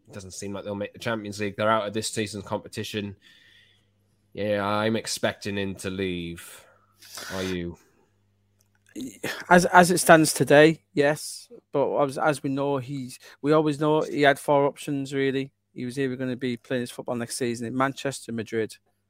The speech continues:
Speaker 2: Paris, or Turin. That still, uh, is as it stands today. And as we've said, Rudiger, the, the thing that's holding that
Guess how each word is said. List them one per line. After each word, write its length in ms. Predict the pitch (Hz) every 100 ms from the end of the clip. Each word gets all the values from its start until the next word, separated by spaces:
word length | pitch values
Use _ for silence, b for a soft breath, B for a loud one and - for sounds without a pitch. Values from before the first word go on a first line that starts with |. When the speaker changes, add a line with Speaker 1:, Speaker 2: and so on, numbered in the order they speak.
| -
Speaker 2:
Paris, 380 | - 117 117 139
or 120 | 127
Turin. 460 | - 135 160 185 - b b b b b b b _
That 240 | 131 127
still, 240 | - 151 139
uh, 140 | 113 -
is 160 | 123 123
as 160 | 117
it 80 | 120
stands 320 | - 127 113
today. 420 | - 101 113 156 180 _ _ _ _ _ _ _ _ _ _ 196 175 -
And 120 | 151 151
as 160 | 147
we've 240 | 151 139 -
said, 280 | 196 170 135 147
Rudiger, 800 | 160 143 175 165 156 143 117 - - - -
the, 180 | 131 117 -
the 140 | 127
thing 320 | 120 - 151
that's 200 | 143 131
holding 320 | - 143 131
that 200 | 131 131